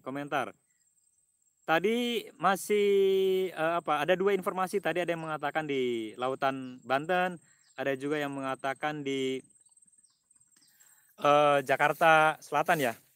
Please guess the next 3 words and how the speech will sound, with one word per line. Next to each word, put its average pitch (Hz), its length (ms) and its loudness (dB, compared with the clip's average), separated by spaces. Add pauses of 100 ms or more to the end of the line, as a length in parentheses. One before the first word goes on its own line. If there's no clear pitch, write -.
(120)
<clears throat> 147 320 -6 (1700)
Ya, 180 160 4
teman-teman, 190 800 2